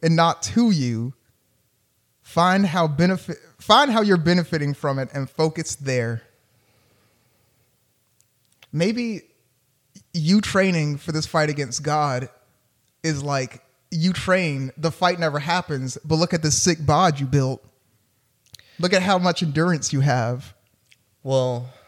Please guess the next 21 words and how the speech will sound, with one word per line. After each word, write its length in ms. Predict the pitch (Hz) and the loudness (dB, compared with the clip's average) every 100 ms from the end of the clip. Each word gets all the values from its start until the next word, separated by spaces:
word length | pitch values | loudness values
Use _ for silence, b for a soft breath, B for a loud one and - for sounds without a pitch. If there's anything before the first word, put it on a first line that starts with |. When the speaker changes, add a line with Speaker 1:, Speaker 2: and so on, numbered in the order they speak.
| b b b b b _ _ - | b b b b b _ _ -12
Speaker 2:
I 60 | |
think, 240 | 131 156 113 B B B B _ - | -10 -12 -14 B B B B _ -4
'cause 140 | 196 190 | -2 -2
I, 100 | 170 - - - _ - | -6 -16 -20 -20 _ -2
I, 400 | 165 185 175 131 - - _ _ - | 0 2 0 -4 -12 -20 _ _ -4
like, 220 | 123 110 - - | -2 -2 -6 -16
legitimately 560 | 131 143 131 131 117 110 | -6 -4 -2 -4 -4 -6
tell 240 | 123 113 | -6 -4
myself 520 | 110 110 110 104 - | -4 -4 -4 -6 -8
this 300 | 117 104 - | -8 -6 -6
whenever 260 | 110 107 104 | -6 -4 -4
I 120 | 101 | -4
go 160 | 104 101 | -6 -10
through, 160 | 107 | -10
like, 140 | 101 104 | -10 -10
any 140 | 101 | -10
kind 160 | 101 104 | -12 -16
of 80 | |
hardship. 600 | 117 76 95 - 76 - - | -14 -16 -14 -14 -14 -14 -8
I'm 160 | 127 123 | -4 -2
like, 260 | 117 117 | -2 -4